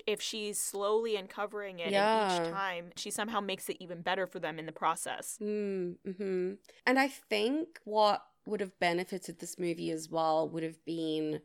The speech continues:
Speaker 2: the character of the best friend, or at least getting to see Charlotte's sister and having her talk to her sister
Speaker 1: Oh,
Speaker 2: about
Speaker 1: yeah.
Speaker 2: Yeah, about her conspiracy theories.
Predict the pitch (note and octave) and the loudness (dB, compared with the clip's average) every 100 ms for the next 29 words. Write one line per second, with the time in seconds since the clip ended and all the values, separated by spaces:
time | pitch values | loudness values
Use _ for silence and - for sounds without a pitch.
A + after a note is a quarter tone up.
0 | _ - G3+ - F3 D#3+ E3+ - E3+ D#3+ | _ -4 -4 2 6 6 2 0 0 0
1 | D3+ D#3 D3+ D3 - D3+ C3+ E3 - - | -2 -2 -2 -4 -2 -2 0 -4 -4 2
2 | F#3 - E3+ F3 F3+ - F#3 F3+ F#3 F3 | 2 2 -2 -2 -4 -4 0 0 -2 -10
3 | - E3 D#3+ D3+ - _ _ - E3+ D3+ | -8 -6 -2 -4 -4 _ _ 0 2 2
4 | - - D3 - F#3 - F3+ F3 E3+ E3 | 0 -6 -8 -8 -8 -10 -2 2 2 2
5 | F3 E3+ E3 D#3 D3+ - F#3+ F#3 F3 E3 | 2 4 2 2 -2 -6 0 4 6 6
6 | D#3 D3+ - - G3 - - E3 D3+ D#3 | 6 2 -2 -2 -2 -2 -8 -6 -6 -8
7 | - - - - G#3 G3+ G#3 G#3+ G#3+ G#3+ | -8 -8 -10 0 4 6 8 10 10 10
8 | G#3+ G#3 G3+ F3+ E3+ E3+ F3+ F#3 F#3 A3+ | 8 4 0 -2 0 0 2 2 6 8
9 | E3+ A#2 F3 G3 - - F#3 G3 F#3+ F#3 | 8 8 4 4 4 -2 -2 2 4 4
10 | F#3 F#3 F3+ - F#3+ - G3+ A3 B3 - | 2 0 -4 -6 -6 -2 0 0 -4 -6
11 | G#3+ - - - | -6 -6 -10 -12